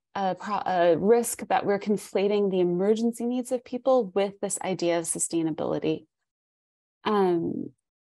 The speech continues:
he-, and the humanitarian approach is not sustainable. It's not meant to be. When people are hungry, we just need to feed them.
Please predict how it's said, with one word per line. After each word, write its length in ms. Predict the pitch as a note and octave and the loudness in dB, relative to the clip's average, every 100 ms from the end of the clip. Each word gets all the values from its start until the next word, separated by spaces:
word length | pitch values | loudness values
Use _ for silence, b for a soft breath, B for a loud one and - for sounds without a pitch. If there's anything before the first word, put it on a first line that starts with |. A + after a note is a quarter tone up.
| _ _ - | _ _ -8
he-, 180 | F#3+ B3 - _ _ _ - | 0 0 -2 _ _ _ -8
and 380 | G#3 G#3+ F#3+ - - - | -2 0 -2 -6 -8 0
the 280 | A#3 A3+ A3 | 4 6 6
humanitarian 800 | A3+ G#3+ G#3+ A3 G#3+ G3 F#3+ F#3 | 4 4 2 0 -2 0 2 2
approach 360 | F3 F#3 F#3+ | 2 0 2
is 140 | A#3 G3 | 0 0
not 260 | F3 - | -4 -6
sustainable. 580 | - E3+ E3+ F#3 F3+ E3 | -10 -4 0 2 2 0
It's 160 | E3 F3+ | 0 -2
not 180 | E3 | -2
meant 200 | F3 E3+ | 0 -2
to 100 | - | -4
be. 260 | F3+ D#3+ D#3 - | -2 -2 -2 -4
When 200 | F#3+ F#3+ | -4 -2
people 240 | F#3+ F#3+ | -2 0
are 60 | F#3 | 0
hungry, 420 | F3+ E3+ G#3+ G#3+ | 2 2 4 4
we 120 | F3+ | 2
just 180 | F3 - | -2 0
need 140 | F3 | 0
to 60 | E3 | -2
feed 260 | - D#3 | -4 -6
them. 300 | E3 - F#3 | -6 -8 -10